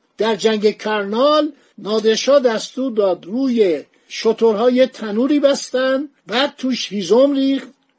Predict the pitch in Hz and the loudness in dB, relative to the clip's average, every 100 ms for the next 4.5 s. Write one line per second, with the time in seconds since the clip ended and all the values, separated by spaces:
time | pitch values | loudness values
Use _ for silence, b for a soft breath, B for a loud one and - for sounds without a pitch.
0 | - 202 226 214 214 254 240 233 262 294 | -6 -2 0 0 0 2 2 2 2 0
1 | - 254 240 254 254 208 - 139 139 143 | -4 -6 -4 -2 -2 -4 -14 -14 -12 -10
2 | 196 208 - 262 254 202 233 - 170 127 | -8 -4 4 6 6 4 0 -2 -4 -6
3 | 120 - B B B B 185 202 226 208 | -8 -16 B B B B -6 -4 0 2
4 | 202 202 233 294 | 0 0 2 2